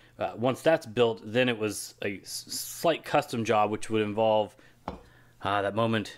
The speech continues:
as a YouTuber when you realize you've been talking to a camera that is no longer rolling. Where was I? That's right, the, uh, the adapter plate. At some point, you, after building the, the tight toleranced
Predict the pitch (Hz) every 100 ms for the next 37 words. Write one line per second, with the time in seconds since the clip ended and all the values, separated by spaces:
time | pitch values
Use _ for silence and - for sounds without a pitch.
0 | - - 104 107 113 101 98 92 90 92
1 | 95 98 98 92 92 95 98 95 95 90
2 | - 98 92 90 87 85 - _ - -
3 | 85 - 101 95 90 85 82 87 87 87
4 | 85 87 87 82 78 - _ - - -
5 | - 92 92 87 82 76 - - - -
6 | - - 117 110 107 123 117 113 110 107
7 | _ - 107 101 98 92 82 104 110 110
8 | 131 - - 101 87 - - - - -
9 | - - 147 135 127 - - 110 110 110
10 | - - - - - 117 - 101 123 117
11 | 117 113 110 104 104 92 104 98 92 90
12 | 92 - - - 147 - - 139 135 117
13 | 98 - -